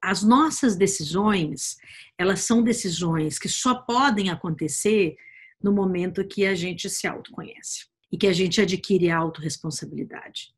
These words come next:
Sem autoconhecimento e sem autorresponsabilidade, é um saco falar isso quinhentas vezes, eu sei disso, vocês devem estar cansados de ouvir isso milhões de vezes, mas essa que é a realidade da vida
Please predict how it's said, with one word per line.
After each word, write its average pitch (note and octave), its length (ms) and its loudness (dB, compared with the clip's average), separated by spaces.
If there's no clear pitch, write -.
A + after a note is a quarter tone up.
Sem C#4 380 6
autoconhecimento G3+ 1120 2
e - 20 -6
sem E3+ 220 -6
autorresponsabilidade, D#3+ 1400 -2
é F#3 80 -4
um F3+ 80 -4
saco G3 440 0
falar E3+ 280 0
isso E3+ 120 -6
quinhentas G3+ 540 0
vezes, E3+ 280 2
eu E3+ 60 0
sei F#3+ 220 2
disso, D#3 320 -6
vocês D#3+ 140 -8
devem E3+ 160 0
estar F3 120 -4
cansados F3 560 -2
de D#3+ 120 -2
ouvir D#3 240 -2
isso - 200 -6
milhões G#3 560 4
de F#3 80 -6
vezes, D#3 600 -2
mas F#3 340 2
essa F#3+ 300 0
que G3 80 -6
é G3+ 60 0
a - 20 -2
realidade F3+ 540 -4
da E3+ 140 -6
vida - 280 -20